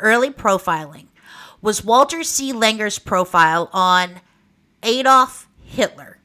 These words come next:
the ultimate douchebag. Langer was a Harvard-educated psychoanalyst with German roots who studied under Anna Freud in Austria and hung out with Anna's father, Sigmund Freud.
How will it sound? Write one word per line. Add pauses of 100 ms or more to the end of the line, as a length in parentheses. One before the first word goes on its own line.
(600)
the
ultimate
douchebag. (960)
Langer
was
a
Harvard-educated
psychoanalyst
with
German
roots (260)
who
studied
under
Anna
Freud
in
Austria (240)
and
hung
out
with
Anna's
father, (460)
Sigmund
Freud.